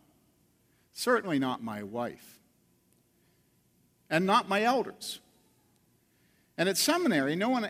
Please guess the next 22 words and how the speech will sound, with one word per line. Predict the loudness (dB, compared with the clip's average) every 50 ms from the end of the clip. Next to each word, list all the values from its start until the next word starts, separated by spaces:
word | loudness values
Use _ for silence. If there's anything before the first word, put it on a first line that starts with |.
| -2
ever, | 0 0 0 2 2 2 2 0 0 -2
ever | 0 0 2 2 2 2 2
explained | 0 -2 -6 -6 -2 0 2 2 4 2
to | 2
me | 2 2 2
what | 2 0 -2 -2 0
love | 2 2 2 0
for | -2 -8 -8
the | -6
sheep | -6 -6 -2 -2 -2 -2 -2 -4
would | -4
actually | -2 -2 -2 -2 -4 -6 -6 -4 -2 0
look | 0 0 -2 -2 -6
like. | -8 -8 -8 -6
I | -4 -2
was | -2 -2 -2 -2 0
never | -2 -2 -2 -4 -4
warned | -4 -2 0 0 0 0 -2 -2 -4
that | -6 -8
the | -10 -12
great | -6 -2 0 0 0 0 -2
wickedness | -2 0 0 0 0 0 -4 -4 -4 -4 -4 -4 -4 -6 -8